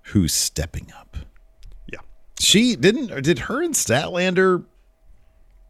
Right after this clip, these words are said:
Speaker 1: already have a thing on Jade's sort of ascension to the T B S title?
Speaker 2: Don't recall.
Speaker 1: I forget if it was her, if it was Britt.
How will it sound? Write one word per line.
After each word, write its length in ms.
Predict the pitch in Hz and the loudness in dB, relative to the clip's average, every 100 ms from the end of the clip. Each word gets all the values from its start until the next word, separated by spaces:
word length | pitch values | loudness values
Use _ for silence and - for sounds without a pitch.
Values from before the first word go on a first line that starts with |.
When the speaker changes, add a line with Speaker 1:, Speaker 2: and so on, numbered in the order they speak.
| - | -6
Speaker 1:
already 260 | 156 190 | -2 0
have 200 | 98 131 | -2 -4
a 60 | 143 | -4
thing 600 | - 135 143 139 135 127 _ _ - | 0 0 0 -4 -6 -12 _ _ -4
on 240 | 110 104 | 0 0
Jade's 400 | 82 101 104 92 | 2 4 4 0
sort 200 | 113 101 | 0 0
of 80 | 90 | 0
ascension 540 | 85 - 87 - 87 76 | 0 -2 -4 -4 -6 -2
to 300 | 85 80 76 | 0 0 -2
the 140 | 78 | -6
T 280 | - - 87 | -8 -4 -2
B 160 | 82 80 | 0 0
S 180 | 82 | -4
title? 400 | - 92 90 95 87 _ _ - | -4 -2 -2 -4 -8 _ _ -14
Speaker 2:
Don't 180 | 95 92 | -10 -8
recall. 500 | 90 - - - - - - - | -8 -10 -14 -14 -20 -20 -20 -12
Speaker 1:
I 40 | 90 | -10
forget 200 | - 208 | -2 0
if 40 | |
it 20 | 175 | 0
was 140 | - | 0
her, 200 | - 85 | 2 2
if 120 | 87 | 2
it 60 | 80 | -2
was 160 | 76 71 | -2 -4
Britt. 380 | - 69 69 | -6 -6 -6